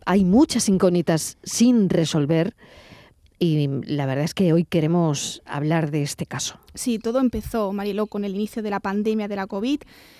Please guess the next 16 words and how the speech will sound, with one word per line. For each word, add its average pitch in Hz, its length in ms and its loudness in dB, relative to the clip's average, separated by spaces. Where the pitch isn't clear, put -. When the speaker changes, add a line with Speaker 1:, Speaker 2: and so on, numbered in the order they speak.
Speaker 2:
Eh, 214 180 -2
Francisco 214 440 -6
Juan, 240 240 -2
enfermero 226 380 -2
especializado 220 560 -6
en 214 80 -2
psiquiatría, 220 640 -4
trabajaba 214 440 -6
con 202 160 -6
enfermos 208 400 -6
de 202 160 -6
coronavirus 220 800 -6
y 220 60 -4
durante 214 320 -4
muchos 269 340 0
meses 277 400 -2